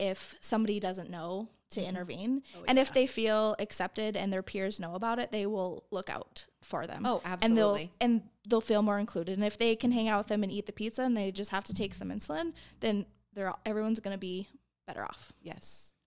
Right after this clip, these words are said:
Speaker 1: And it teaches the other kids, like, to, he-, you know, about other health conditions. And maybe those
Speaker 3: Yeah.
Speaker 1: kids can teach them and,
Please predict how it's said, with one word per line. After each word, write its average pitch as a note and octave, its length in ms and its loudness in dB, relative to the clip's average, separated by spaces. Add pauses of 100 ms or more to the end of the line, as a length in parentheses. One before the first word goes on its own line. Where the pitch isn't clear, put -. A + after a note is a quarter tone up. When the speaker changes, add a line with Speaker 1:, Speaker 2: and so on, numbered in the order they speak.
Speaker 1:
And D4 80 0
it D4+ 80 2
teaches D#4+ 260 0
the C4+ 100 -2
other C#4 160 -4
kids, F#3+ 340 -6
like, - 360 -8
to, G#3+ 100 -8
he-, G#3+ 80 -6 (140)
you A3 80 -6
know, F#3 220 -6 (960)
about G#3+ 240 0
other G#3 160 0
health C4+ 240 -4
conditions. G3+ 460 -6
And G3 80 0
maybe G#3 180 -2
those G#3 240 -4
Speaker 3:
Yeah. A3 80 -2
Speaker 1:
kids G3+ 260 -6
can A3 140 0
teach A3+ 220 -2
them G#3 160 0
and, G3 120 -4